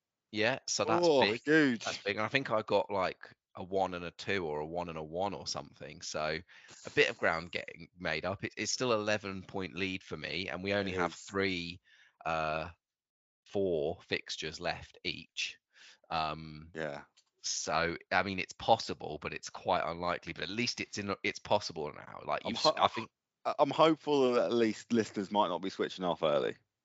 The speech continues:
Speaker 1: Yeah, I mean, you've, you've clawed it back into, you're in West Brom in the year when they stay, in, they managed to
Speaker 2: Yeah.
Speaker 1: stay up on the last day of the season territory. Like,
Speaker 2: Kieran
Speaker 1: it's
Speaker 2: Richardson
Speaker 1: possible.
Speaker 2: on everyone's, someone's shoulders. Yeah, that's what we want.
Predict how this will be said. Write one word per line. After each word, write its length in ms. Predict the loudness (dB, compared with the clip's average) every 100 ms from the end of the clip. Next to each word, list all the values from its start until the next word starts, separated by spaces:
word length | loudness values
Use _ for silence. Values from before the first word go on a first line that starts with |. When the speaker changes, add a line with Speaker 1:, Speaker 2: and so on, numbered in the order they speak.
| _ _ _ _ _ _ _ _
Speaker 1:
Yeah, 180 | 2 4
I 60 | 4
mean, 160 | 2
you've, 180 | -2 -4
you've 220 | -6 -6
clawed 400 | -6 -2 2 2
it 140 | 0 -2
back 260 | -4 -4
into, 240 | -6 -6 -4
you're 200 | 2 4
in 180 | 4 4
West 300 | 2 2 -2 4
Brom 400 | 6 6 0 -10 -18 -12 -6
in 160 | -4
the 80 | -2
year 240 | 0 0 0
when 200 | 0 -2
they 140 | -2
stay, 400 | -2 2 2 2 -2
in, 160 | -4 -4
they 60 |
managed 320 | -2 0 4
to 60 | 4
Speaker 2:
Yeah. 0 |
Speaker 1:
stay 240 | 4 2
up 180 | 0 0
on 80 | -4
the 80 | 0
last 320 | 0 0 -2
day 140 | -2
of 80 | -2
the 40 | -4
season 460 | -6 -6 -8 -10
territory. 680 | -8 -8 -8 -10 -10 -10 -4
Like, 140 | 0 6
Speaker 2:
Kieran 120 | 8
Speaker 1:
it's 220 | 8 4
Speaker 2:
Richardson 460 | 2 2 2 0 0
Speaker 1:
possible. 120 | 2
Speaker 2:
on 60 |
everyone's, 320 | 0 -2 -8 -4
someone's 260 | -4 -4
shoulders. 580 | 0 2 2 -2 -8 -14 -8
Yeah, 200 | -6 0
that's 220 | 2 2
what 120 | 0 -2
we 100 | -2
want. 240 | -4